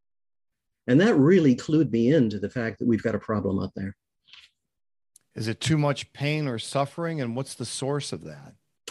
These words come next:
Speaker 1: I think part of it is this. There's something that, uh, philosophers call, sometimes call the hedonistic paradox. It's that pleasure is a good thing, but you get pleasure, you get pleasure in the course of pursuing other things that are really good.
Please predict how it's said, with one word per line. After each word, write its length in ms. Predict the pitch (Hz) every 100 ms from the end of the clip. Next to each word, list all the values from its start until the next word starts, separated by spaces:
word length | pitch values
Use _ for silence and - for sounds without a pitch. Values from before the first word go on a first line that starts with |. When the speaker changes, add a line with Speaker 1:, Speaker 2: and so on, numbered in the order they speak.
| - -
Speaker 1:
I 100 | 214
think 240 | 214 269 -
part 220 | 302 320
of 60 | 269
it 100 | 175
is 180 | 139
this. 460 | 117 127 104 - -
There's 220 | 180 196
something 380 | - 262 277 240
that, 260 | 190 151 156
uh, 60 |
philosophers 680 | 139 131 143 147 135 135 - -
call, 400 | 139 123 123 -
sometimes 480 | - 135 139 120 -
call 280 | 123 117
the 120 | 113 110
hedonistic 640 | 175 160 147 120 - 123 -
paradox. 640 | 120 113 98 95 - - - - -
It's 280 | - 147 147
that 200 | 147 143
pleasure 320 | 196 208 196
is 100 | 170
a 40 | 147
good 200 | 127 113
thing, 220 | 123 123
but 120 | 185
you 120 | 196
get 220 | 214 254 -
pleasure, 560 | - 170 160 160 160 - - -
you 140 | 190
get 160 | 269 277
pleasure 480 | 226 208 180 185 180
in 240 | 160 160
the 80 | 151
course 420 | - - 165 -
of 160 | - -
pursuing 580 | 147 - 180 160 151 147 147
other 260 | 170 160
things 400 | 131 120 117 117
that 120 | 135 123
are 140 | 127
really 420 | 123 196 196 113
good. 280 | 98 107 92